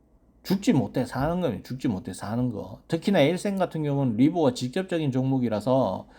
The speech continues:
시드가 크신 분들도 많단 말이에요. 근데 이거 해결 방안 안 내놓는다.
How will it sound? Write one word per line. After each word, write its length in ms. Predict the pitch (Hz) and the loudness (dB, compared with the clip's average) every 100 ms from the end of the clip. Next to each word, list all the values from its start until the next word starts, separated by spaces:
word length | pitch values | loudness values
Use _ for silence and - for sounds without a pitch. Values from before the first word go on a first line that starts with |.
| - - | -20 -10
시드가 460 | - 220 214 175 | -4 2 4 6
크신 320 | - 208 226 | 4 2 2
분들도 320 | 208 185 127 104 | 0 0 0 -2
많단 400 | 90 117 175 190 | -2 0 2 4
말이에요. 640 | 127 101 107 113 110 127 - - - - | 4 2 -6 -12 -14 -16 -20 -20 -20 -10
근데 200 | 147 170 | 0 2
이거 180 | 175 185 | 4 4
해결 420 | 156 202 208 208 | 2 2 2 2
방안 280 | 196 175 151 | 2 2 0
안 140 | 104 | 0
내놓는다. 680 | 123 175 170 165 123 101 131 | 0 0 0 -2 -2 -2 -6